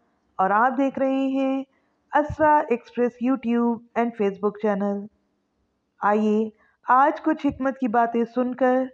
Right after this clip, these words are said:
उन पर अमल करने की कोशिश करते हैं। तो आगाज़ करते हैं। खुदा के नाम लेवा हमेशा खुदा को साथ रखते हैं। जिसने दूसरों को तंग किया,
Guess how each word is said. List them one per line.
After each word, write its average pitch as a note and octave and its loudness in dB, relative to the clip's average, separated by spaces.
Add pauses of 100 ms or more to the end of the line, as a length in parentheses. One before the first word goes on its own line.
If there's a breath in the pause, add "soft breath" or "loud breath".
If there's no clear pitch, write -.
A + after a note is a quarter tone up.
(460)
उन G3 -2
पर G#3 0
अमल A#3 0
करने A#3+ 0
की B3 -4 (220)
कोशिश G#3 -4
करते G3 -6
हैं। G3 -6 (720)
तो G3 -2
आगाज़ G3+ -2
करते A#3 -2
हैं। A#3+ -2 (1400)
खुदा D4+ 4
के E4+ 0
नाम C#4 2
लेवा C4 2
हमेशा B3 0 (520 soft breath)
खुदा G#3+ 2
को A#3+ 0 (200)
साथ G#3+ -2 (100)
रखते G3 -6
हैं। G3 -8 (1400)
जिसने G3 -4
दूसरों G#3 -2
को G#3+ -2
तंग A#3 -2
किया, B3 0